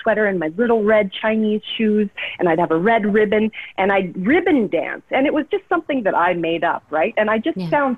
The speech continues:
Speaker 1: so much <laughs> joy in ribbon dancing as a child. And that was a place of bliss for me. And my parents would just kinda let me do whatever. Um, I loved singing and dancing.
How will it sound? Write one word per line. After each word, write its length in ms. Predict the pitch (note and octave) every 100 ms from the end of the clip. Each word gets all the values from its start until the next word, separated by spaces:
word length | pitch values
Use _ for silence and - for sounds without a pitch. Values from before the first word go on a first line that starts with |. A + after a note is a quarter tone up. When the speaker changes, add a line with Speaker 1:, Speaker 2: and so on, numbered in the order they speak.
| -
Speaker 1:
so 120 | B3+
much 200 | C4 B3+ -
<laughs> 680 | - - - - - - -
joy 400 | E4 E4+ F4+ F#4
in 140 | F4 -
ribbon 420 | A3+ B3 C#4+ C4
dancing 420 | A#3+ G#3 G#3 G#3
as 140 | G3 F#3
a 60 |
child. 400 | F3+ F#3+ E3 C#3+ - - - -
And 180 | A3 A#3
that 300 | B3 A#3 -
was 400 | G#3+ G3+ G3+ G3 -
a 100 | F#3
place 320 | - F3+ F3+ F3+
of 200 | E3 D#3+
bliss 240 | G3 A3 - _
for 120 | G3
me. 360 | F3+ E3 D#3+ D#3+ - - - -
And 260 | G3 G#3
my 100 | E4+
parents 280 | G4+ A#4+ G#4
would 120 | A3
just 160 | F3+ -
kinda 180 | E3+ D#3+
let 200 | E3+ E3+
me 120 | E3+
do 280 | D#3 D#3+ D#3
whatever. 600 | D#3 D#3 D#3 G3+ - G#2 - - - - -
Um, 480 | E3 F3 F3 F3 - - _ _
I 120 | F#3 F#3+
loved 640 | G3+ G#3 G#3 A3+ A#3+ - - _
singing 420 | - G3+ A3+ B3+ C4+
and 220 | C4+ A#3
dancing. 800 | E3+ D#3 D#3 - D#3 D#3 F3 A3